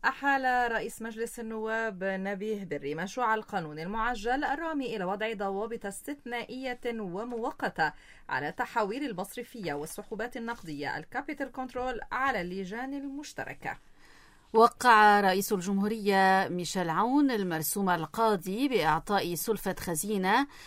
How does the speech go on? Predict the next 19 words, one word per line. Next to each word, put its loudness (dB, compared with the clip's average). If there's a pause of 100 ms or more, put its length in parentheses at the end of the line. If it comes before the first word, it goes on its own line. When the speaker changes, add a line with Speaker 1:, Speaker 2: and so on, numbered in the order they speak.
(160)
Speaker 2:
لدفع 2
مساعدة 2
اجتماعية 0
مؤقتة 2
لجميع 0
العاملين 0 (300)
في -4
الإدارات 2
العامة 4 (300)
مهما 4
كانت 0
مسمياتهم 0
الوظيفية 2 (100)
والمتقاعدين 0 (280)
الذين 6
يستفيدون 0
من 2
معاش 2 (160)
تقاعدي 2